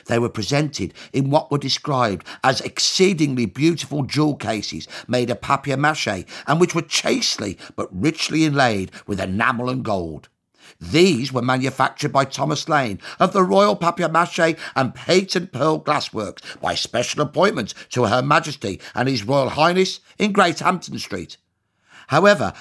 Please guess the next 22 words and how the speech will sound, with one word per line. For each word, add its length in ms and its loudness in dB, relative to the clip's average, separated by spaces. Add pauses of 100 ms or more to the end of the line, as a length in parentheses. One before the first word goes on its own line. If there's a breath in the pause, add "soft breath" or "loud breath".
(120)
the 220 6
inside 380 2
of 60 -4
the 80 -6
cases 500 -2
had 80 -4
been 160 0
fitted 360 -2
up 120 2
by 140 4
James 400 2
Cobley, 520 -2 (240 loud breath)
a 100 -2
pocketbook 720 -2
and 140 -2
dressing 360 -2
case 280 -6
manufacturer 720 -4 (180 loud breath)
of 180 0
Great 280 0
Charles 340 0
Street. 380 -12